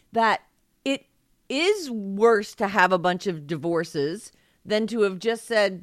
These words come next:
"Then I don't think that guy's the one." Because I think sometimes that people go into marriages like that thirty-something-year-old woman did. "Well, I, it's time. I gotta get married. I got, I have to get married. I have to have kids." You actually don't.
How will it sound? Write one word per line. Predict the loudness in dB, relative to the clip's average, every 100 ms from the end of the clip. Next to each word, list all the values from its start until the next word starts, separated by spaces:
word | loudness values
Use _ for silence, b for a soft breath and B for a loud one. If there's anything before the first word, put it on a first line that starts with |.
| 0
"Then | 2
I | 4 0
don't |
think | -2 -2
that | -2 0
guy's | 0 0
the | -4
one." | -2 -2 -4 B -20 B
Because | -8 -4
I | -2 -4 -10 -20 -8
think | -6 -4
sometimes | -6 -4 -2 -2
that | -2 -2
people | -4 -4
go | -2 0 0
into | -2 -2
marriages | 0 0 0 -2 0
like | 0 2
that | 0 0
thirty-something-year-old | 0 0 -2 -2 -4 -2 -2 0 2 2 0
woman | -4 -4
did. | 0 0 -2 b b b -2
"Well, | 2
I, | 2 0 _ _ _
it's | -6 -4 -6
time. | -4 -4 -4 -8
I | -6 0
gotta | 2 2
get | -2
married. | -4 -6 -10 -6
I | -4
got, | 2 4 4
I | 4 0 0
have | 2 2 0
to | -6
get | -4
married. | 0 2 2
I | 0
have | 0 0
to | -2
have | -6 -4
kids." | -2 -2 -4 b b b b _
You | -6 -2 0
actually | -2 -4 -6 -4
don't. | 0 2 2 -2 -8